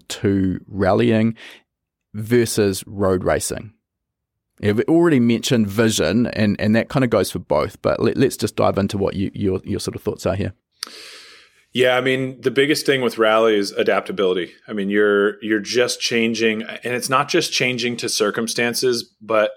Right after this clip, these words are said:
Speaker 2: as I sort of alluded to earlier, like, well, let's take a twenty K rally stage, for example. In a twenty K rally stage, the width of the road is gonna change six times dramatically.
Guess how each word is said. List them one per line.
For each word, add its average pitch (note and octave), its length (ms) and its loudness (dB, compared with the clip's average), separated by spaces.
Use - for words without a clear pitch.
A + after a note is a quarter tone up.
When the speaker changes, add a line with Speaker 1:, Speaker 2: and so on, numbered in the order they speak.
Speaker 2:
as A2+ 120 -2
I A2 100 2
sort B2 200 2
of A2+ 80 0
alluded A2 380 0
to G#2 180 0
earlier, G2 560 2
like, F#2+ 380 -2
well, A2 220 -6
let's B2+ 140 -2
take C3+ 180 0
a A#2 40 0
twenty A#2 280 -4
K A2+ 180 0
rally G2 300 0
stage, G2 300 -2
for G#2 100 -4
example. F#2+ 460 -6
In G#2+ 100 -8
a A#2 40 -2
twenty D#3 300 -2
K D#3+ 160 -2
rally A2+ 320 4
stage, A#2+ 460 0
the G#2 140 0
width G#2 360 -2
of D3 140 -6
the A#2 80 -2
road G2 420 0
is A2+ 200 0
gonna A2 220 0
change G#2+ 800 -2
six - 320 -2
times - 460 -8
dramatically. A2 520 -2